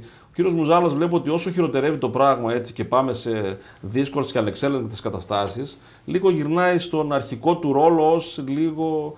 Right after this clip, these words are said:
υπηρεσιακός, λίγο ουδέτερος υπουργός. Δηλαδή, μου κάνει εντύπωση που ο υπουργός αρμόδιος για τα θέματα αυτά, που πραγματικά και ένα αυτό χρονικό διάστημα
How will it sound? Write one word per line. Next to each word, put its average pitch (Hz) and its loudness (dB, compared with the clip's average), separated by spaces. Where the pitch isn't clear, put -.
υπηρεσιακός, 131 2
λίγο 151 0
ουδέτερος 131 0
υπουργός. 107 -4
Δηλαδή, 139 -2
μου 147 -4
κάνει 165 -2
εντύπωση 156 -4
που 120 0
ο - 6
υπουργός 110 0
αρμόδιος 117 2
για 110 -2
τα 101 0
θέματα 117 -2
αυτά, 113 0
που 107 -6
πραγματικά 104 -2
και 156 -4
ένα 135 0
αυτό 117 -4
χρονικό 113 -4
διάστημα 110 0